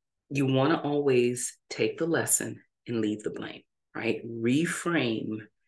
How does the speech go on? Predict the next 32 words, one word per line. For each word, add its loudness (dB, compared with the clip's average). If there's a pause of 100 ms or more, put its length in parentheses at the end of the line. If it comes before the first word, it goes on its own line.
(300)
failure 2
as -2
learning 0
opportunities. -6 (560)
And 2
then 4
what 4
happens 0
is 0 (360)
you 4
learn 6
from -2
each -6
experience 0
and 0
then 4
you 2
adapt -2
your 0
approach, -2 (540)
okay? -2 (180)
And 2
you 2
use -4
that 0 (380)
as 0
motivation 2
to -4
refine -2
your 2
offerings 0 (520)
and 2